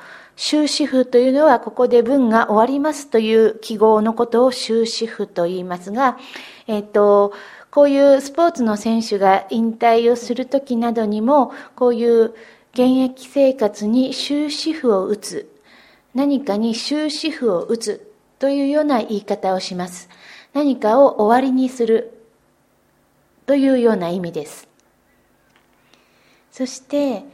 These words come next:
最後に、このユニフォームを着てこの日を迎えられたことを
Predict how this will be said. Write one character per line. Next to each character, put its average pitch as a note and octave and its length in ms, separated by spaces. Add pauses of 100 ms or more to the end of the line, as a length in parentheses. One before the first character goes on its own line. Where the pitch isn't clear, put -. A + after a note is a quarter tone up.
(480)
最 E4 340
後 A#3+ 140
に、 A3+ 340
こ B3 160
の E4 180
ユ E4 400
ニ F4+ 140
フ B3+ 140
ォ G#3+ 140
ー - 20
ム F#3 220
を F3+ 80
着 F3+ 160
て - 400
こ A3 120
の A3+ 160
日 A3+ 260
を F#3 200
迎 G3 420
え G#3 40
ら G3 120
れ G#3 80
た G3+ 140
こ G#3+ 140
と G3 200
を G#3 220